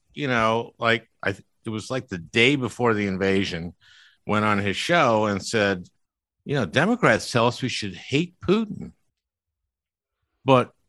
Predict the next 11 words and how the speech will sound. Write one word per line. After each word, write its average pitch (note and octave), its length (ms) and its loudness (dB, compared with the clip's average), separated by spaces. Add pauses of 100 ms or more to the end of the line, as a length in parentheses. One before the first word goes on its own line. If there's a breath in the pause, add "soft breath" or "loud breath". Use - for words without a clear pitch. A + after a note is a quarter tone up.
(280)
why? A#2 580 4
I G2+ 60 -2
mean, G#2+ 340 -2 (720)
has, F2+ 300 -2
has G2 220 -4
Putin B2+ 300 0
ever G#2+ 180 2
called G2+ 300 -2
me F2 120 -2
a C#2+ 60 -6
racist? E2+ 920 -6